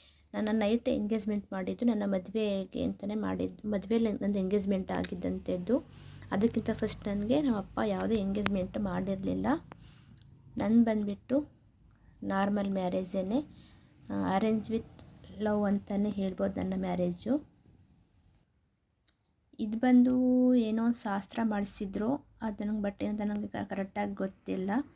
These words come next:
ಇದು ಆ ಶಾಸ್ತ್ರಕ್ಕೆ ಇಲ್ಲಿ ಹಾಕಿದ್ದೀನಲ್ಲ ಈ ಸ್ಯಾರಿ, ನನ್ನ ಮದುವೆಯಲ್ಲಿ ಬಿಟ್ಟರೆ ನಾನು ಮತ್ತೆ ನಾನು ಇನ್ನು ಯಾವಾಗ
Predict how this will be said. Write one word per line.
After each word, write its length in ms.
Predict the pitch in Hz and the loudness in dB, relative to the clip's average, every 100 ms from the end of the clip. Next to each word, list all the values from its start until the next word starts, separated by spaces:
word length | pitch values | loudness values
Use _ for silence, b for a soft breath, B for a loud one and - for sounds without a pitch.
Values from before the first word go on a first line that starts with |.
| B B B B B 220 | B B B B B -6
ಇದು 180 | 208 | -2
ಆ 200 | 196 196 | 0 0
ಶಾಸ್ತ್ರಕ್ಕೆ 600 | 208 - 202 - 196 - | -2 -4 -4 -2 -4 -6
ಇಲ್ಲಿ 260 | - 233 220 | -4 -2 0
ಹಾಕಿದ್ದೀನಲ್ಲ 560 | 214 226 247 226 214 208 | 0 2 2 4 2 2
ಈ 200 | 214 226 | 0 -2
ಸ್ಯಾರಿ, 460 | - 214 202 240 285 B B B 214 | 0 0 2 2 0 B B B -6
ನನ್ನ 120 | 214 | 0
ಮದುವೆಯಲ್ಲಿ 500 | 214 208 220 254 247 | 0 2 6 8 10
ಬಿಟ್ಟರೆ 360 | 214 214 - 233 | 6 0 -2 0
ನಾನು 140 | 220 | 0
ಮತ್ತೆ 280 | 196 196 214 | 0 -4 -6
ನಾನು 140 | 214 | -2
ಇನ್ನು 180 | 214 202 | 0 0
ಯಾವಾಗ 280 | 196 196 | 0 0